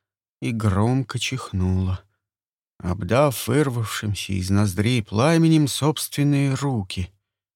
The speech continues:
Андрей заметил, как задымилась и начала менять цвет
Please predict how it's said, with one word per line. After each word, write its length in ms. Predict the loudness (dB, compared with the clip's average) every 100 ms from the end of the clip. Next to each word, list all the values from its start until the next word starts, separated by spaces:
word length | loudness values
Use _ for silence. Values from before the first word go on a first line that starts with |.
| _ _ _ _ _ -14
Андрей 480 | -10 -6 -2 0 0
заметил, 540 | 0 0 0 -2 -4
как 220 | -4 -4
задымилась 800 | -2 -2 0 0 2 0 -2 -2
и 40 | 2
начала 420 | 2 2 2 2
менять 400 | 2 2 0 -2
цвет 440 | -6 0 0 -2